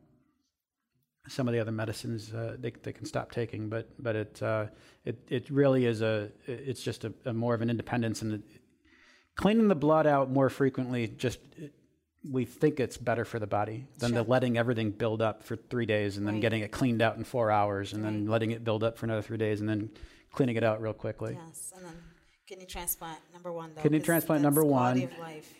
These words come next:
Speaker 1: Uh, of your dialysis, hemodialysis, which is in center or home, and then there's the peritoneal dialysis. Now, peritoneal dialysis is dialysis through your belly.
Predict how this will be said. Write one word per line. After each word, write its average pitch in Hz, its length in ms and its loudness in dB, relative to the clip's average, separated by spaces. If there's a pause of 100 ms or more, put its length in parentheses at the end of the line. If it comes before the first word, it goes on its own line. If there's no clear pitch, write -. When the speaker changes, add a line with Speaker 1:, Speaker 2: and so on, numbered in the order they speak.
(160)
Speaker 1:
Uh, 143 40 -4 (140)
of 143 180 4
your 156 120 4
dialysis, 147 760 4
hemodialysis, 131 1000 2
which 127 180 -4
is 123 140 0
in 131 140 4
center 127 420 0
or 139 60 4
home, 117 440 0
and 120 140 0
then 120 120 2
there's 120 160 0
the 123 60 -4
peritoneal 120 540 0
dialysis. 107 560 0
Now, 131 80 -2
peritoneal 147 480 2
dialysis 131 580 2
is 123 120 -4
dialysis 120 440 0
through 123 120 -2
your 117 120 0
belly. 107 380 0